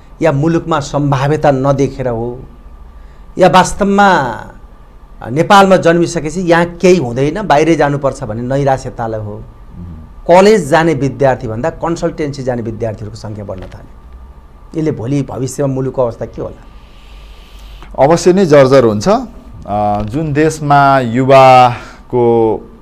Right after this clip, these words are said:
Speaker 2: खडेरी प-, पर्छ, त्यो देश पूर्व अवस्थामा आउन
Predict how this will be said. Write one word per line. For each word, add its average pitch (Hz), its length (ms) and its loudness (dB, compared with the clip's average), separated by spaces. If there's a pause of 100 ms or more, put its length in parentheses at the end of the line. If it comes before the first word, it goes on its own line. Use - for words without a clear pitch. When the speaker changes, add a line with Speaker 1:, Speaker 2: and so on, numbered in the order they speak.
(400)
Speaker 2:
खडेरी 135 380 2
प-, 131 100 -8
पर्छ, 98 440 -6 (440)
त्यो 135 140 -2
देश 131 560 -6 (2000)
पूर्व 190 200 4
अवस्थामा 139 580 2
आउन 120 560 0